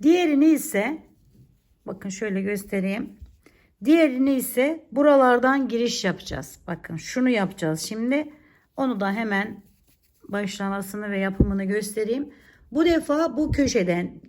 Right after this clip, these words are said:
giriş yapıyoruz. Tamamen zıt köşeler bakın.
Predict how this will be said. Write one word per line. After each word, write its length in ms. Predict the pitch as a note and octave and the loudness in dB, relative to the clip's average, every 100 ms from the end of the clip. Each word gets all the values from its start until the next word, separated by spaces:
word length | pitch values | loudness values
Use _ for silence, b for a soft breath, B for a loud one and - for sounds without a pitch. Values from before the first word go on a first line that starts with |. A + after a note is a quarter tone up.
| G3 | -10
giriş 380 | F3+ A3 C4+ - | -4 -2 -2 0
yapıyoruz. 720 | D4+ D4+ D4 D4 D4 D4 - _ _ _ _ _ _ _ _ _ _ _ _ _ _ _ _ _ - _ _ | -2 0 2 2 0 -4 -14 _ _ _ _ _ _ _ _ _ _ _ _ _ _ _ _ _ -20 _ _
Tamamen 600 | B3+ B3+ C4 C4 D#4 D#4 | -2 2 4 4 2 0
zıt 340 | A3+ G3 C#4 C#4 | -6 -2 -2 -2
köşeler 520 | A3 G3 F3 E3+ E3+ | -4 -2 -2 -2 -4
bakın. 420 | E3+ E3+ B3 D4 | -6 -6 -6 -6